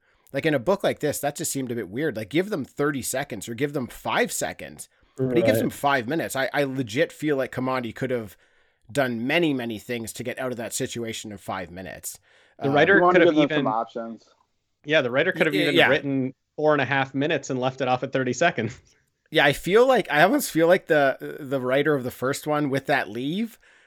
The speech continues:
Speaker 1: was kind of being, like, really generous and was like, in, in, in,
Speaker 3: Yeah.
Speaker 1: 'cause he's the
Speaker 4: Yeah.
Speaker 1: first issue, right? He's like, he's in a very good mood. Like, well, give,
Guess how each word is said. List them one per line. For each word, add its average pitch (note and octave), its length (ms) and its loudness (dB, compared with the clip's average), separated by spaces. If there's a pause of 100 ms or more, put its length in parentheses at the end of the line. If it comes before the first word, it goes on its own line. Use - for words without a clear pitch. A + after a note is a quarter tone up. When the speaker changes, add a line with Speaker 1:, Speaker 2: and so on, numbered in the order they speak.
(120)
Speaker 1:
was D3 140 0
kind D3+ 200 4
of E3 80 2
being, D#3+ 200 2
like, D3 200 0
really C3 380 -2
generous A#2+ 640 -4
and C#3+ 80 0
was C3+ 140 0
like, C3+ 120 0
in, C#3+ 120 0
in, C#3 160 -2
in, C#3+ 200 -4
Speaker 3:
Yeah. B2+ 120 0
Speaker 1:
'cause D#3+ 100 -2
he's A#3 140 -2
the F#3+ 100 0
Speaker 4:
Yeah. C3+ 60 4
Speaker 1:
first B2+ 240 2
issue, C#3+ 260 0
right? A2+ 140 -6
He's C3 120 -4
like, C3 140 -4
he's B2+ 140 -6
in C#3+ 80 -2
a C#3 60 0
very C3+ 300 0
good B2+ 220 -2
mood. A#2+ 220 -6
Like, B2+ 160 -4
well, F3 140 2
give, B2+ 120 -6